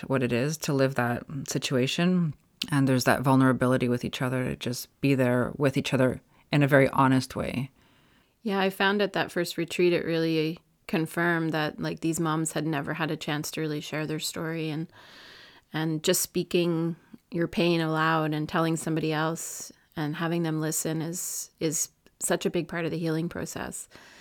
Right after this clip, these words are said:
Speaker 2: And if you have to hold that all in because you don't have a, a safe place to, to talk about it and be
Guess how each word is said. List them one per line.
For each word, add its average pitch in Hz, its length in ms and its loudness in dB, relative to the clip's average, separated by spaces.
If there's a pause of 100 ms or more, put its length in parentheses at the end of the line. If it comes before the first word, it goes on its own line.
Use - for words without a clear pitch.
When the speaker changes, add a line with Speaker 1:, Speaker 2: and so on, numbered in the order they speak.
(420)
Speaker 2:
And 165 100 -2
if 165 100 -4
you 170 60 -2
have 160 200 -2
to 175 80 -4
hold 170 240 0
that 156 160 0
all 156 180 0
in 160 320 0
because 160 260 -6
you 165 60 -2
don't 165 200 -4
have 156 300 -2
a, 156 380 -2
a 156 80 -2
safe 165 340 -2
place 160 420 0
to, 165 300 -6 (380)
to 180 100 -2
talk - 280 4
about 160 300 0
it 160 180 -2
and 165 220 -4
be 160 420 -2